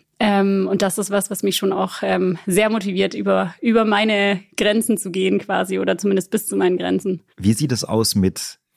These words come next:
Speaker 2: Druck, den man sich vielleicht auch selbst macht? Also gerade da ist jemand, der ist deutlich besser oder die ist deutlich besser und ihr wollt die eigentlich irgendwie auch im Training mal hinter euch lassen. Und wie, wie ist das in so einer Gruppe?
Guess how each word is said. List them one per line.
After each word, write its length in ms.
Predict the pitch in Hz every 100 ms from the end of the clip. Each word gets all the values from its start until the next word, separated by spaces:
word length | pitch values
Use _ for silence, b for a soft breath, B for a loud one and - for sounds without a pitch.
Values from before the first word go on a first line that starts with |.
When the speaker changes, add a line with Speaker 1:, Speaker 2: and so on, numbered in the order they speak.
| _ -
Speaker 2:
Druck, 400 | - 110 - - _ _ _ _ _ _ 95
den 100 | 92
man 80 | 90
sich 140 | 90
vielleicht 420 | - 90 107 -
auch 360 | - 95 92 - _
selbst 400 | - 92 104 -
macht? 300 | 87 82 - -
Also 260 | 101 98 92
gerade 360 | - 101 107
da 80 | 95
ist 200 | 110 -
jemand, 380 | 107 104 98 -
der 120 | 98
ist 320 | 101 - -
deutlich 340 | 101 101 98 -
besser 340 | 101 - 95
oder 160 | 95 90
die 140 | 92
ist 160 | 95 -
deutlich 360 | 101 101 90
besser 460 | - 110 104 98 -
und 240 | 95 92 - B B B -
ihr 280 | 107 90
wollt 280 | 92 104 101
die 140 | 101 107
eigentlich 680 | 95 101 95 101 - -
irgendwie 340 | 101 98 90 104
auch 120 | 98
im 120 | 95
Training 360 | - 101 104 98
mal 140 | 95
hinter 240 | 104 131 117
euch 180 | 110
lassen. 440 | 110 104 - 110 104
Und 340 | 110 95 92 - B B B -
wie, 320 | 120 107 139
wie 220 | 120 104 120
ist 240 | 127 -
das 280 | 101 - - _ _ _ _
in 160 | 233 208
so 80 | 208
einer 140 | 202
Gruppe? 480 | - 131 110 92